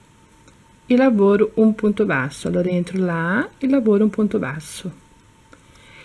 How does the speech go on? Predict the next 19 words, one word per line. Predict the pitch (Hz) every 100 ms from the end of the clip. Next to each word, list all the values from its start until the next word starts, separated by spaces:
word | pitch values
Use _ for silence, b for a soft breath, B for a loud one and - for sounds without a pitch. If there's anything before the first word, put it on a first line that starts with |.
| B
e | - 269
così | 320 320 277
devo | 185 190 214
continuare | - 294 277 233 190 175 180
lavorando | 180 180 247 240 170 180 190 277 -
fino | - 277 262
a |
avere | 240 190 185 208 240 -
otto | 214 208 208 _ 269
petale. | 269 - 147 151 170 165 165 - - - _ _ _ _ _ _ _ _ _ _ _ B B B B B _
Ho | 208
già | 185 202
lavorato | 196 196 190 180 190
sette | - 214 196 - 185
petale, | - 170 160 - 208 262 294
manca | 196 196 202
solo | - 220 233 240 -
la | 220 208
ottava, | 220 - 127 135 143 160